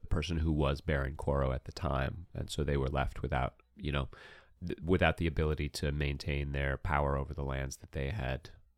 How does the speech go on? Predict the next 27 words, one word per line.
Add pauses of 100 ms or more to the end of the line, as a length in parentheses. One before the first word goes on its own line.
(120)
claimed. (600)
And
so
the
Delargos,
who
had
already
been
in
power
in
Stormhaven,
then (200)
kind
of (120)
grew (180)
and
took
control
of
more
of
the
land (100)
around
there.